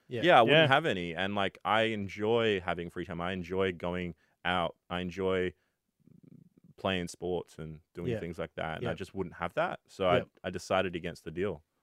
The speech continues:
Speaker 3: And I
Speaker 1: Yeah.
Speaker 3: think when it comes to content creation, and as a content creator who produces videos,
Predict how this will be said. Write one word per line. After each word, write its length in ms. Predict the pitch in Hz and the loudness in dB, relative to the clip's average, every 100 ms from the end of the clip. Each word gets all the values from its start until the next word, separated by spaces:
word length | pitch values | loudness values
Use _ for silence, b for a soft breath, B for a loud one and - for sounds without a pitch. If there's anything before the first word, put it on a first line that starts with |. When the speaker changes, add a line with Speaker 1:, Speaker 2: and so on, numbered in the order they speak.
| - | 4
Speaker 3:
And 120 | 233 | 6
I 40 | |
Speaker 1:
Yeah. 20 | 233 | 6
Speaker 3:
think 300 | 302 285 190 | 2 -2 2
when 120 | 196 | 2
it 180 | 185 - | 2 0
comes 360 | 190 196 180 | 2 2 0
to 200 | - 175 | 2 2
content 440 | 135 151 156 175 151 | 2 2 0 0 -2
creation, 460 | 139 123 117 - 113 | 2 2 2 -4 -4
and 120 | 127 | -2
as 140 | 151 | 0
a 60 | 151 | 0
content 400 | - 127 135 117 | 0 -2 -2 -4
creator 380 | 127 120 113 110 | 0 0 0 0
who 180 | 123 | -2
produces 560 | 113 123 113 117 - 107 | -4 -6 -6 -8 -8 -10
videos, 680 | 123 160 131 82 87 127 | -8 -4 -6 -6 -12 -14